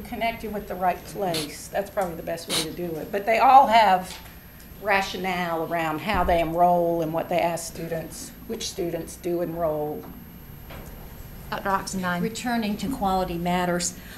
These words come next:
Speaker 3: what processes do you have in place to ensure that course, all the links are operative? All the, talk about that, because that, that can really drive a student and a teacher up the wall.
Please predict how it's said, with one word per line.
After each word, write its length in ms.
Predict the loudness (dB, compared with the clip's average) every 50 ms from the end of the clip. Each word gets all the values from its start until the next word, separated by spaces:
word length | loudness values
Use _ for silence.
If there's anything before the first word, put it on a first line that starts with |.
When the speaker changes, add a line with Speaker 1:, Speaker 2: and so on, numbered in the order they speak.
| -10 -2
Speaker 3:
what 240 | 0 0 0 0 -2
processes 680 | 0 2 4 4 4 4 2 2 2 2 0 -2 -2
do 140 | -2 -2 -2
you 140 | -2 -2 0
have 260 | 2 4 4 4 4
in 100 | 2 -2
place 360 | -4 -2 -2 -2 0 2 0
to 180 | 0 0 0 0
ensure 560 | 0 0 -2 -2 -2 0 2 2 2 2 2
that 340 | 2 4 4 4 4 0 -6 -12 -14 -16 -16 -16 -12 -10
course, 440 | -10 -6 0 0 0 0 0 -4 -6 -6 2 6
all 180 | 8 8 8
the 120 | 6 4 0
links 400 | 0 0 0 0 -2 -2 0 2
are 180 | 2 2 4 4
operative? 600 | 2 2 0 0 -2 -6 -6 -6 -6 -8 -8 -6 -2
All 200 | 0 2 2 2
the, 160 | 2 0 -2 -4 -4 -8 -12 -14 -16 -16 -16 -14 -12
talk 300 | -6 -2 -2 -2 -2 -2
about 260 | 0 2 2 2 2
that, 160 | 0 0 0
because 240 | 0 -2 -2 0 2
that, 240 | 2 2 2 0 -6 -10 -12 -12 -8 0
that 220 | 2 2 2 2
can 320 | 2 -2 -4 -4 -4 -2 0
really 400 | 2 2 2 2 2 0 -2 -4 -6
drive 480 | -8 -6 -2 2 4 6 6 6 6 4
a 60 | 2
student 600 | -2 -4 -4 -2 0 0 2 2 0 -2 -2 0
and 200 | 2 4 4 4
a 120 | 2 0 -4 -10 -12 -12
teacher 400 | -10 -8 -8 -8 -8 -6 -6 -2 0
up 180 | 0 0 0
the 80 | -2 -4
wall. 420 | -2 -2 -2 0 -2 -2 -6 -8